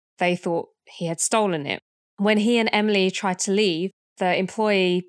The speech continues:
confronted Bill and a scuffle ensued. Patricia saw the scuffle and she started to fire shots from the van. The three of them escaped in the V W van. They then stole a car from someone else under gunpoint.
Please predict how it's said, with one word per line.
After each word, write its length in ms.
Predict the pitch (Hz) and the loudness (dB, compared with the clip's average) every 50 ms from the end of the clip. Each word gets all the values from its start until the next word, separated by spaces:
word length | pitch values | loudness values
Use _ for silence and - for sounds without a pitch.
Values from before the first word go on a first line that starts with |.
| _ - | _ -6
confronted 640 | - 202 185 - 202 196 196 - - 190 175 170 - | -4 -4 -2 0 0 0 0 0 -2 -2 -4 -4 -2
Bill 320 | - 170 165 170 180 185 170 - | -2 0 0 0 0 -2 -2 -4
and 300 | 175 175 170 170 170 170 - | -4 -2 -2 -2 -4 -4 -4
a 80 | 175 175 | -4 -4
scuffle 540 | - - 214 208 - - 190 175 175 - - | -4 -2 -4 -4 -4 -2 -2 -2 -2 -2 -4
ensued. 520 | 175 175 - - - 170 - - - - - - _ _ _ _ _ _ _ _ - | -4 -4 -4 -4 -6 -6 -6 -6 -8 -10 -12 -18 _ _ _ _ _ _ _ _ -6
Patricia 800 | - 233 - - 277 240 - - 226 196 190 190 190 196 196 - _ _ - | -4 -2 -2 0 0 0 0 0 2 2 2 2 2 0 -2 -4 _ _ -8
saw 240 | - - - 214 208 | -6 -4 -2 -2 -2
the 60 | 196 | -2
scuffle 520 | 190 - - 190 180 - - 190 190 190 - | -2 -2 -4 -4 -4 -4 -2 0 0 0 0
and 180 | - 185 180 | 0 -2 -2
she 180 | - - 226 202 | -2 -2 -2 0
started 460 | - - 220 196 185 - - 190 - | 0 0 -2 -2 -4 -4 -6 -4 -6
to 80 | - - | -6 -4
fire 280 | - 175 170 170 175 | -2 0 0 0 0
shots 560 | 170 - - 185 - - - - - - - - _ | -2 -2 -4 -4 -4 -6 -6 -8 -8 -8 -10 -12 _
from 520 | - - - 180 170 165 165 165 160 160 - - | -12 -6 -4 -2 -2 -2 -4 -6 -8 -10 -10 -8
the 60 | 196 | -4
van. 360 | - 196 185 180 - 175 180 - _ _ _ _ _ _ _ _ _ _ _ _ - | -2 -2 -2 -2 -4 -6 -10 -12 _ _ _ _ _ _ _ _ _ _ _ _ -6
The 80 | 247 214 | -4 -4
three 240 | - 254 269 277 277 | 0 2 2 4 2
of 100 | 269 277 | 2 2
them 260 | - 233 226 220 220 | 0 -2 0 0 -2
escaped 520 | - - - - - 214 214 208 - - 226 | -2 -4 -4 -2 -2 0 0 0 0 -2 0
in 80 | 208 | 0
the 80 | 196 190 | 0 0
V 160 | 175 185 185 | 0 -2 -2
W 380 | 185 185 175 - 165 156 156 170 | -2 -2 -4 -4 -4 -6 -6 -6
van. 380 | - - - - - 185 185 175 - _ | -4 -4 -4 -4 -6 -8 -8 -10 -8 _
They 140 | - 202 208 | 0 0 2
then 240 | 196 220 220 233 240 | 2 2 2 2 0
stole 400 | 233 - - 254 226 220 214 214 | 0 -2 -2 0 0 0 0 -2
a 60 | 202 | -2
car 320 | - - 202 190 180 180 | -2 -2 0 0 0 -2
from 180 | - - 196 180 | -2 -4 -4 -2
someone 380 | 175 - - 190 180 175 175 175 | -2 -2 -2 -2 -2 0 0 0
else 360 | 156 147 170 180 - - - - | -2 -2 -2 -2 -2 -4 -4 -2
under 480 | - 190 190 180 190 185 175 175 175 170 | -2 -2 0 0 0 0 0 0 -2 -2
gunpoint. 600 | - 180 175 175 170 - - 160 151 156 - | -2 -2 -2 -2 -4 -4 -6 -6 -6 -6 -6